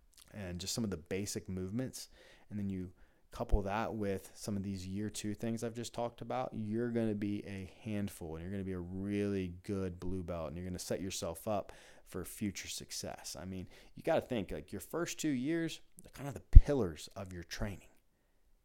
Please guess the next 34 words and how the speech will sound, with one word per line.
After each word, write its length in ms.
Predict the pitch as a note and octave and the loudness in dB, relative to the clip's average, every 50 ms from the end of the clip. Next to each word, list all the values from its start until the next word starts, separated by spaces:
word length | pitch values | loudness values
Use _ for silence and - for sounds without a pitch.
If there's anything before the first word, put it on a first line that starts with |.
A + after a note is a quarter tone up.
| _ _ _ - - _ _ _ _ _ _ _ _ _ _ - | _ _ _ -20 -20 _ _ _ _ _ _ _ _ _ _ -20
So 280 | - - G#2 F#2+ F2+ | -14 -12 -10 -8 -8
I 60 | F2 | -8
think 220 | F2+ - C3 C3 C3 | -8 -8 -8 -6 -8
it's 160 | A#2+ - G#2 | -8 -6 -8
important 500 | F#2 - - - A#2+ A#2+ G#2 F2+ F#2 - | -10 -10 -8 -6 -4 -2 -2 -4 -6 -8
to, 100 | - G2 | -8 -10
you 220 | F2+ F2 D#2 B2 | -10 -10 -10 -12
know, 100 | C#3 B2+ - - | -14 -14 -16 -12
take 200 | - C3 C3 B2+ | -10 -10 -10 -10
it 100 | A2+ - | -10 -10
seriously, 580 | - - B2 A#2+ B2 B2 - - B2+ B2 A#2+ - - | -10 -8 -8 -6 -6 -8 -8 -8 -8 -10 -10 -10 -8
obviously 420 | G#2 A2 A#2 A#2 A2+ - - A2 | -8 -6 -6 -6 -8 -8 -8 -8
have 200 | G2+ G#2 G#2 - | -8 -8 -8 -10
fun, 340 | - - A#2+ A2+ A2+ A2 G#2 | -10 -8 -6 -4 -4 -4 -4
but 220 | - G2+ F#2+ F2+ | -4 -4 -6 -6
we 260 | - - - - - - | -8 -12 -20 -20 -14 -10
should 160 | - - - | -6 0 2
always 220 | A#2 B2+ A#2+ A2 F#2+ | 4 4 4 4 2
be 100 | G#2 G#2 | -2 -4
thinking 320 | - A2+ A2 G#2 G#2 G2 | -4 -4 -4 -2 -4 -4
about 200 | F#2+ F#2 D2+ - | -4 -6 -6 -6
how 240 | - - G2+ G2+ G#2 | -6 -6 -4 -4 -4
we 120 | G2+ G#2 | -4 -6
can 200 | - - F#2 F2+ | -8 -8 -8 -8
best 340 | - F#2 F2+ F#2+ F#2 - - - - - - - - - - - | -6 -6 -8 -6 -8 -8 -10 -12 -18 -20 -20 -20 -20 -18 -12 -8
optimize 680 | G#2+ G#2 G#2 - - - G2+ F#2+ F#2 F2+ F2+ F2+ F2+ - - | -6 -6 -6 -6 -6 -4 -4 -4 -2 -4 -4 -6 -8 -8 -10
our 60 | - F#2+ | -12 -14
training 380 | - - G2+ F#2 F#2 F2 E2 | -12 -12 -10 -8 -8 -10 -10
time. 380 | - - A2+ C3 D3 E3 E3+ - - - - - - - - - - - - - - | -10 -8 -6 -6 -4 -6 -6 -8 -12 -20 -20 -20 -20 -20 -20 -20 -20 -20 -20 -16 -10
And 520 | A2+ A2+ A2 A2 G#2+ G#2+ G#2 G2+ G2 F#2+ - - - - - - | -8 -6 -4 -4 -4 -4 -4 -4 -4 -6 -8 -12 -14 -16 -12 -10
yeah, 200 | A2+ A#2+ A#2 G2 - - - - - - | -8 -8 -8 -8 -10 -14 -20 -20 -18 -16
that's 180 | G2+ G2 - - | -14 -12 -10 -8
super 260 | A2+ G#2 - G#2 F#2+ | -8 -8 -6 -6 -8
important. 420 | F2+ - - G#2+ D#2+ C2 G#1+ G#1+ | -6 -6 -4 -4 -4 -6 -8 -12